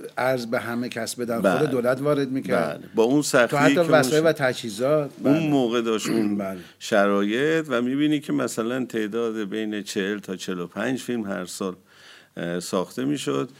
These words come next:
Speaker 2: چند تایی هم بخش خصوصی می‌ساختن،
Speaker 1: بله.
Speaker 2: ولی عموماً اونا فیلمایی بودن که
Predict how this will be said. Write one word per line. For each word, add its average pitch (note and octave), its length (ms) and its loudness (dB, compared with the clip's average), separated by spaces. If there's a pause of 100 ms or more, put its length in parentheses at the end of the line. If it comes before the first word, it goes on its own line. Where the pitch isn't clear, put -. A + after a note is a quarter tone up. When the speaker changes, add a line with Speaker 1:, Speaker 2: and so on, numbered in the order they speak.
(280)
Speaker 2:
چند B2+ 340 4
تایی E3+ 260 4
هم E3 180 2
بخش D3 320 0
خصوصی C3 680 -2
می‌ساختن، F3 460 -2
Speaker 1:
بله. A#2+ 180 2
Speaker 2:
ولی A#2+ 160 0
عموماً C3+ 380 2
اونا C#3+ 440 0
فیلمایی B2+ 400 -4
بودن B2 340 -4
که A#2+ 320 -4